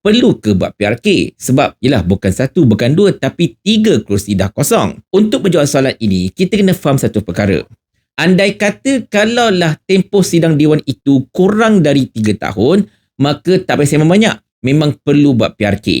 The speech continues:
Tetapi seandainya kalau lebih dari tiga tahun, maka di bawah perkara lima puluh lima perlembagaan Perlis, tak perlu untuk buat P R K pun. Tidak ada keperluan. Bukan tak boleh, tidak ada keperluan. Maknanya tak wajib buat. Ianya terpulang kepada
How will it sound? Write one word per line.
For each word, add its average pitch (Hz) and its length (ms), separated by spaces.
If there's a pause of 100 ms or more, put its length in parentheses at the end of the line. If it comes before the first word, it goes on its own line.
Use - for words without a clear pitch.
(420)
Tetapi 185 480
seandainya 180 560
kalau 170 240
lebih 170 480
dari 151 160
tiga 127 240 (160)
tahun, 135 480 (220)
maka 160 400
di 143 160
bawah 143 240
perkara 170 480
lima 180 480
puluh 196 160
lima 170 400
perlembagaan 123 720
Perlis, 120 400 (240)
tak - 320
perlu 185 480
untuk 127 320
buat 107 160
P - 80
R 101 160
K - 100 (140)
pun. 139 240
Tidak 160 240
ada 170 80
keperluan. 147 480
Bukan 175 240
tak 170 160
boleh, 240 320 (160)
tidak 180 320
ada 151 240
keperluan. 127 560
Maknanya 139 320
tak - 80
wajib 127 400
buat. 117 240 (240)
Ianya 180 240
terpulang 196 560
kepada 156 560